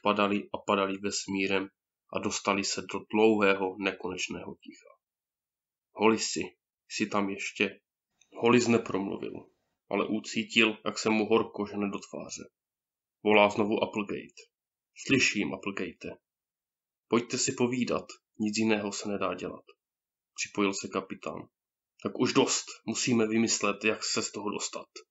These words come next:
„Proč nedržíte hubu, kapitáne?“ řekl Applegate. „Cože?“ „Slyšel jste dobře. Nevytahujte na mě svou šarži. Jste ode mě deset tisíc kilometrů.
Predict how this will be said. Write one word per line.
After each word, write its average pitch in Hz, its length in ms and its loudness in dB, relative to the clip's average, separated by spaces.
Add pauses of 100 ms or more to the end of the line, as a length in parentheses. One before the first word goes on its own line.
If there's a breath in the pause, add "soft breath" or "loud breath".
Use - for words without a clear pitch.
(800)
„Proč 104 220 -2
nedržíte 123 520 6
hubu, 117 440 2
kapitáne?“ 98 600 -6 (560)
řekl - 340 -2
Applegate. - 600 -12 (800)
„Cože?“ 98 320 0 (1040)
„Slyšel - 260 0
jste 117 180 -2
dobře. 110 380 -2 (600)
Nevytahujte 110 760 2
na 87 80 -4
mě 80 180 -4
svou - 300 -2
šarži. 104 520 -4 (220)
Jste - 260 0
ode 113 180 2
mě 104 160 2
deset 104 300 0
tisíc 107 380 0
kilometrů. - 640 -6